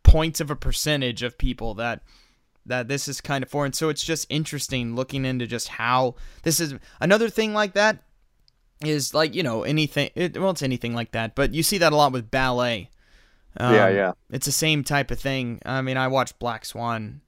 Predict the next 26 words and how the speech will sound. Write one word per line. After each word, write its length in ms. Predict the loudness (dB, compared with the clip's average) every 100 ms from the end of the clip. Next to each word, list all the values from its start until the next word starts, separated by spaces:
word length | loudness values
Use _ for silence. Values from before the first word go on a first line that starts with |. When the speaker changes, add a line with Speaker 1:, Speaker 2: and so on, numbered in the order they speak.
| _ -12
Speaker 1:
a 80 |
month 300 | -8 -6 -8 0
or 60 |
Speaker 2:
Oh, 80 | 4
yeah, 100 | 8
Speaker 1:
so 140 | 6 6
Speaker 2:
that 80 | 2
Speaker 1:
ago, 100 | 0
Speaker 2:
was 80 | 2
a 40 |
Speaker 1:
and 80 | 4
Speaker 2:
good, 120 | 6
Speaker 1:
it, 40 |
Speaker 2:
yeah, 120 | 6 4
Speaker 1:
it, 40 |
Speaker 2:
a 40 |
good 80 | 4
Speaker 1:
it, 40 | 2
Speaker 2:
example. 520 | 2 -2 0 -4 -6 -14 -6
Speaker 1:
it's, 240 | -4 -2
it's 240 | -2 -4 0
like 300 | 0 0 0
that 320 | 0 0 -2
too, 340 | -4 0 0
where 240 | 2 2 2
it's 360 | -2 -6 -8